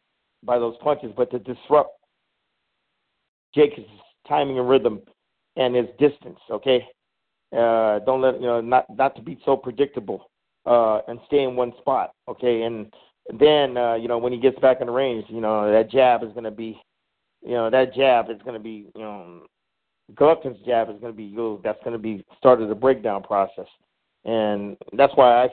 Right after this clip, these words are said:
but the thing is, this guy's so fast and explosive, you make mistakes. Uh, he's so fast and explosive, you know, he's athletic, Joe. He's got great eyes. He'll see it and he'll counter, and this dude has the ability to hurt you at any time. So that's,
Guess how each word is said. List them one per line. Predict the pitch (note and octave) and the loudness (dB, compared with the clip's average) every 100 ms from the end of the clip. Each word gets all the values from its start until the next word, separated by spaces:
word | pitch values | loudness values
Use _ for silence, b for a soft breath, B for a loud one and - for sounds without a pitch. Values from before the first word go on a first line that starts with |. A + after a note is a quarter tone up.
| - _ _ - | -8 _ _ -16
but | - | -16
the | A2+ | -12
thing | D#3+ D3+ | -10 -6
is, | C3+ | -6
this | A#2+ C3 | -8 -6
guy's | D#3 C#3 - | -2 -2 -2
so | C#3 A#2+ - | -4 -4 -2
fast | C#3+ C3 C3 | 0 0 -4
and | |
explosive, | A2+ - D3+ C#3 A2 A#2+ | -16 -10 -6 -6 -6 -12
you | |
make | C#3 C3+ C3 | -4 -4 -4
mistakes. | B2+ - C#3+ B2 - _ _ b b _ - | -8 -2 0 0 -10 _ _ b b _ -8
Uh, | A2+ G#2 D2 | -6 -6 -6
he's | G#2+ C3 - | -6 -2 6
so | D3 C#3+ | 6 6
fast | D3+ C#3 - | 2 2 -4
and | A#2+ | -14
explosive, | - C#3+ C#3 - B2 | -8 -4 -4 -6 -18
you | G#2+ | -16
know, | C3 | -14
he's | A#2+ C3+ | -6 -2
athletic, | C3+ D3+ D#3+ A#2 - | -2 -2 -4 -4 -6
Joe. | A#2 | -6
He's | A#2 A#2 | -4 -2
got | B2+ | -2
great | A#2+ C#3 C3+ | 0 0 2
eyes. | C3+ A#2+ G2 | 0 0 -4
He'll | C3 B2+ - | -10 -8 -4
see | D3 | -2
it | C3+ | -2
and | A#2+ | -4
he'll | A2+ A#2+ | -2 -2
counter, | - C#3 C3+ C3+ - _ _ _ - | 0 0 0 -2 -6 _ _ _ -6
and | A#2 A#2 A2+ | -2 0 0
this | A#2+ | -2
dude | C#3+ C3 | 2 6
has | B2+ | 4
the | A2+ | 4
ability | A2 B2+ | 0 0
to | A2+ | 0
hurt | A#2 C#3 A#2 | -2 -2 -2
you | |
at | A2+ | -2
any | A2+ A2+ | -2 -6
time. | G#2 C3 A#2 F#2+ - | -4 -2 -2 -6 -6
So | G#2+ - _ _ _ _ - | -6 -6 _ _ _ _ -8
that's, | - A2+ | -4 -4